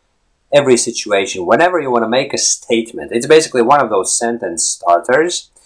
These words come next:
And by the way, uh, the fact of the matter is that I happen to have created a whole list of sentence starters. You may wanna click right here. It's gonna take you to my blog, the respective article, where you're gonna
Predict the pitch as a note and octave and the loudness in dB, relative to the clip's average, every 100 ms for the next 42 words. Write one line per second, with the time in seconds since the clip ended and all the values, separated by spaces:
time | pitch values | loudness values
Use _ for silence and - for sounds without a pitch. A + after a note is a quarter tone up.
0 | _ - _ - F#2+ G2 G2+ G2 G#2+ A2 | _ -20 _ -8 0 4 4 4 4 4
1 | A2 G#2 G#2 G#2 F#2+ - - - G2 G2+ | 0 0 0 0 -2 0 -2 -2 -2 2
2 | G2 F#2+ C3+ D3 A#2 G#2+ G2 G#2+ G2+ A#2 | 2 2 0 0 4 4 4 2 0 2
3 | A#2+ A2+ G2+ G#2+ G#2+ - A#2 G#2+ G#2 G2 | 0 -2 -4 2 0 0 -4 0 0 -4
4 | - _ _ _ - A2+ A2 F#2 G#2+ A2+ | -12 _ _ _ -4 0 2 2 2 0
5 | - C#3+ - D3 D#3+ D#3+ - D#3+ E3 E3+ | -4 -8 -6 -2 0 0 2 0 2 -2
6 | D#3+ - _ - F#2 F#2+ F2+ - G#2 G2 | -2 -10 _ -8 0 0 0 -2 -2 -2
7 | - A#2 C3+ D#3 D#3 B2 A2 G2+ G2 F#2 | 2 4 4 4 4 2 -2 -6 -2 -2
8 | F2+ E2+ E2+ D#2+ A2+ B2+ C3 - F#2+ F2+ | -2 -2 -2 4 6 6 2 -4 -6 -4
9 | F2+ A2 G#2+ - - F3 - E3 D#3+ D#3+ | -2 -2 -2 -2 2 2 2 2 2 0
10 | G#2 G2+ G2 G2 G2+ | -2 -2 -2 -2 -2